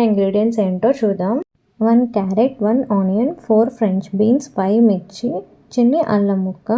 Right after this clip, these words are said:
ఇవి అన్నీ కట్ చేసుకుని ప్లేట్లో తీసుకున్నా. వన్ స్పూన్ శనగపప్పు,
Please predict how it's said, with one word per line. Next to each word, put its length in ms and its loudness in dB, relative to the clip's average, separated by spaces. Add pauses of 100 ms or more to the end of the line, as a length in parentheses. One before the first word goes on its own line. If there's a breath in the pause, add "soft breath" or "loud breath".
(680)
ఇవి 120 0 (100)
అన్నీ 220 2 (120)
కట్ 260 -2
చేసుకుని 480 -2 (180)
ప్లేట్లో 460 2
తీసుకున్నా. 540 -4 (800)
వన్ 260 4
స్పూన్ 340 2 (100)
శనగపప్పు, 640 0